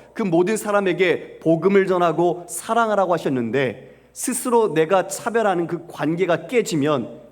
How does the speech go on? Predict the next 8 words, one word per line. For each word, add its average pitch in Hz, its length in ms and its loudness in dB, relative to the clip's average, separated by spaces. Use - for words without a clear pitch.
여러분 156 300 2
어떻게 135 240 -6
될까요? 113 540 -4
그 170 100 -8
사람이 190 440 -2
복음을 143 320 -4
듣지 143 200 -4
못하잖아요. 110 760 -12